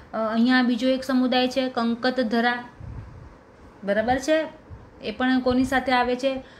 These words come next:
તો દ્વિગર્ભસ્તરીની સાથે, અને એ પણ પેશી સ્તર આયોજન સાથે જ. વસ્તુ યાદ રાખજો. ચલો, ત્યારબાદ આગળ જઈએ આપણે. કુટદેહ કોષ્ઠીમાં એક જ આવે, સમુદાય સૂત્રકૃમિ.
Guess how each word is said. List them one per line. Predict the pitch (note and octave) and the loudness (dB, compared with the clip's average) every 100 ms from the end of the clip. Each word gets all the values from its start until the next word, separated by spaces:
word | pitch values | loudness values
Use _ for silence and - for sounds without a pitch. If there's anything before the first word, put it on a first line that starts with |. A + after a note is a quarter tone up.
| - | -8
તો | A#3 | -4
દ્વિગર્ભસ્તરીની | G#3 B3+ B3 A#3+ B3+ B3+ B3 B3 B3 B3+ | 0 2 2 2 0 0 -2 -2 0 0
સાથે, | B3+ A#3+ C4 C4 | 0 -2 0 -2
અને | A3 A#3 A3+ | 0 -2 -2
એ | |
પણ | A#3+ A#3 | -4 -2
પેશી | A#3+ A#3+ | -2 -2
સ્તર | B3 B3 B3 | -6 -2 0
આયોજન | A#3+ A#3+ B3 B3+ | 2 0 2 2
સાથે | B3+ B3 C4+ C4+ | 2 0 0 0
જ. | - - - F3+ | -6 -20 -20 -18
વસ્તુ | F#3 G#3+ | -10 -4
યાદ | A3+ A#3+ B3 | 2 4 4
રાખજો. | B3+ B3 C4 C4 B3+ - - - - - - - - - - - - - - - - | 2 2 0 -4 -6 -16 -20 -20 -20 -20 -20 -20 -20 -20 -20 -20 -20 -20 -20 -10 -2
ચલો, | F#3+ - - - - - - - | -2 -2 -8 -18 -16 -14 -8 2
ત્યારબાદ | A#3+ B3 A#3 B3 B3 - - - | 4 4 4 2 2 -6 -20 -8
આગળ | G#3 A3+ | -4 -2
જઈએ | A3+ B3 B3+ | 0 2 2
આપણે. | B3 B3+ B3+ B3 - - - - - - - | 0 -2 -4 -6 -12 -20 -20 -20 -20 -20 -6
કુટદેહ | C4+ C4 C4 C4+ | -2 2 6 6
કોષ્ઠીમાં | C4 B3+ B3+ C4+ B3+ B3+ | 6 2 2 0 2 2
એક | A#3+ C4 | 2 0
જ | B3+ | 2
આવે, | B3+ B3+ B3+ | 2 2 0
સમુદાય | B3+ A#3 A#3 B3 B3+ B3+ | 0 -2 0 2 4 2
સૂત્રકૃમિ. | B3+ B3+ B3 B3+ B3+ B3+ C4 | -2 -4 -4 0 2 2 2